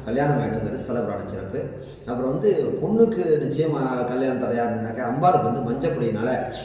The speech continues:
அர்ச்சனை பண்ணிட்டு அந்த மஞ்சப்பொடியை வந்து தினைக்கும் குளிக்கிறப்ப நெத்தியில அப்படி பூசிக்கலாம்.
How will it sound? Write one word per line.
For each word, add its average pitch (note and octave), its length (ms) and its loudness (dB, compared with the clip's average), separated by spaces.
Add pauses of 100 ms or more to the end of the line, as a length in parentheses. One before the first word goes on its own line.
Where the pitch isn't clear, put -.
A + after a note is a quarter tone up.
(100)
அர்ச்சனை C3 320 0
பண்ணிட்டு G#2+ 260 0
அந்த B2 120 2
மஞ்சப்பொடியை C3+ 480 0
வந்து A#2 460 2
தினைக்கும் C3 340 -2
குளிக்கிறப்ப C3+ 420 -2
நெத்தியில B2+ 240 -2
அப்படி A#2 180 -2
பூசிக்கலாம். A#2 400 -4